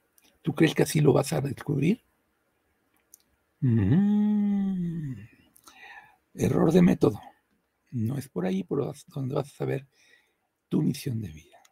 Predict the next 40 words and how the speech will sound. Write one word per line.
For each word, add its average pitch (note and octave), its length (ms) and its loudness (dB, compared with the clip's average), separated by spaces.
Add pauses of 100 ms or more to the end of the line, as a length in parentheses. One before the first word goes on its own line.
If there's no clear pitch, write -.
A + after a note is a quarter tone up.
(300)
Tu - 80 -20
misión D3 220 -6
de C#3+ 80 0
vida D3 200 -4
se - 140 -16
sabe D3 260 -4
desde C#3 220 -8
el B2+ 80 -6
corazón. - 480 -16 (1800)
¿Eh? E3+ 300 -10 (880)
Por D#3 120 0
eso D3 100 2
es - 60 -16
que E3 100 2
las D3+ 120 -2
personas C#3+ 400 -2
no B2+ 120 0
encuentran, C#3 540 -4 (540)
parecen C#3 380 -6
no C#3+ 80 -4
encontrar D3 320 -6
nunca D3 280 -4
cuál D3+ 200 -4
es B2+ 60 -8
su - 100 -8
misión A2+ 340 -4
de A2+ 100 -4
vida. C3 300 -8 (960)
O C#3 100 -4
dicen D3+ 240 0
que C#3+ 100 -2
les B2 120 -4
cuesta - 260 -4
mucho C#3+ 180 -4
trabajo - 440 -4
o - 120 -6
que - 140 -4
es C3+ 160 -4
un C3 100 0
rompecabezas, B2+ 920 -10